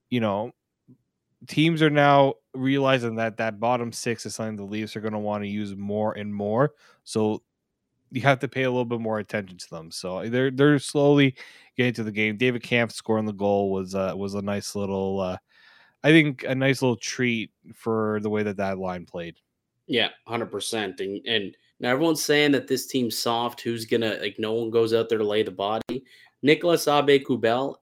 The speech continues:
Speaker 2: averaging five hits per game so far through the first three. So not willing to, to muck it up in the corners, that guy. All right, who is your top star?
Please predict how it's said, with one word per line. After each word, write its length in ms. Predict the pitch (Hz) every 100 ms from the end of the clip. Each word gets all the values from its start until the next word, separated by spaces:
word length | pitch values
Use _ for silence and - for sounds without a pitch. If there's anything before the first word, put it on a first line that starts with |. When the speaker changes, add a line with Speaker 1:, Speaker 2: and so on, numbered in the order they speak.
| 120
Speaker 2:
averaging 540 | 120 123 120 - 92
five 460 | - - 113 120 113
hits 260 | - 110 -
per 240 | _ 101
game 320 | 95 101 98
so 240 | - 95 85
far 280 | - 87
through 140 | 87 98
the 60 |
first 400 | 90 - 82 -
three. 240 | - 90 - - _ _ _ _ _ _
So 380 | - 87 62 - _ _ _ _ - - _ _ _ _ _ _ _ _ _
not 260 | 135 151 -
willing 320 | 147 139 135
to, 220 | 123 117 107
to 80 | 110
muck 280 | 110 107
it 60 | 113
up 160 | 107 104
in 60 |
the 80 | 98
corners, 460 | - 101 92 90 -
that 260 | 90 -
guy. 280 | 85 82 - -
All 100 | 117
right, 220 | 117 85 -
who 340 | 120 135 147
is 180 | 151 117
your 400 | 104 107 113 110
top 380 | - 104 98 98
star? 520 | - - 95 92 -